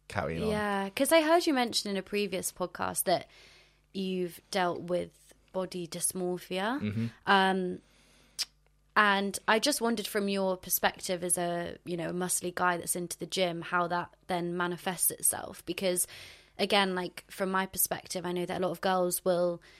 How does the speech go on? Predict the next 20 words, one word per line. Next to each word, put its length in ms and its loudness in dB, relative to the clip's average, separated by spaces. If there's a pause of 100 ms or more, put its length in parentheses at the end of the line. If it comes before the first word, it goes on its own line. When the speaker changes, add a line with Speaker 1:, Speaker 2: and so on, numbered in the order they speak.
(200)
Speaker 2:
worry 280 4
about 240 0
their 140 0
weight 400 6
and 160 -2
maybe 460 0
look 260 0
at 60 -10
themselves 400 -2
in 80 -4
the 60 -2
mirror 280 2
and 480 -2
they 160 0
see 480 0
the 320 -2
bo-, 220 2
their 160 -2
body 380 0
is 200 -2